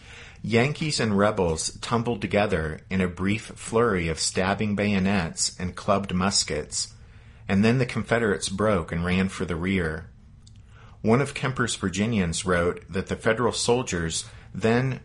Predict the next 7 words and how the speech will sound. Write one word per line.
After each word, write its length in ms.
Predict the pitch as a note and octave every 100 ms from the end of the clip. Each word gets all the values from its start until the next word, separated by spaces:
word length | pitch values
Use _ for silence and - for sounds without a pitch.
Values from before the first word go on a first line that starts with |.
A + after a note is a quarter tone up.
| - -
quote, 400 | - A#2 B2 - - - - -
"began 380 | - G#2 C3 D3+
to 60 | C#3+
give 260 | C3 A#2
regular 480 | G2+ A#2 A#2+ B2 B2
methodical 600 | G2 G#2 A#2+ A2+ A#2 A2+
cheers, 720 | G2 - B2+ F#2 D#2+ D#2 -